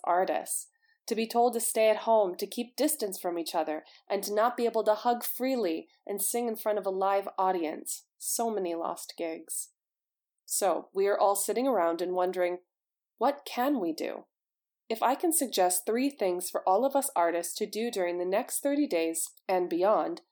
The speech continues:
so that we can come out of this on the other side, more sane, more confident, and hopefully more passionate about our art than ever before, then I will have done what I have set out to do. Number one, share your art,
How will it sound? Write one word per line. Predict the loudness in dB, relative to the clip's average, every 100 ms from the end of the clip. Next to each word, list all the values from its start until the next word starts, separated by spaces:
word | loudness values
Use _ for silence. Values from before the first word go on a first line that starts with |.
| _ _
so | 0 2
that | 2
we | 0
can | 0 -2
come | -2 2
out | 4
of | 4 2
this | 0 0
on | -2
the | 0
other | 0 0
side, | 0 0 2 0 -2
more | 0 2 2
sane, | 2 0 0 -2 -4 _ _
more | 2 2
confident, | 2 0 0 0 0 -2 -4 _
and | -2 0
hopefully | -2 -2 -2 -2 -2 -6 _ _
more | -2 0
passionate | 0 -2 0 -2 -2 -2
about | -2 0 2
our | 0
art | 2 0 0
than | -6 0
ever | 0 0
before, | -4 -2 4 4 4 2 -8 _ _
then | 2
I | 4
will | 4 2
have | 2
done | 2 0 2
what | 2
I | 4
have | 2
set | 2 2
out | 2 0
to | -4
do. | -2 -2 -2 -6 _ _ _ _ _ _ -2
Number | 0 2
one, | 2 4 4 0 -8 _ _
share | -2 2 4
your | 4 2
art, | 2 2 -2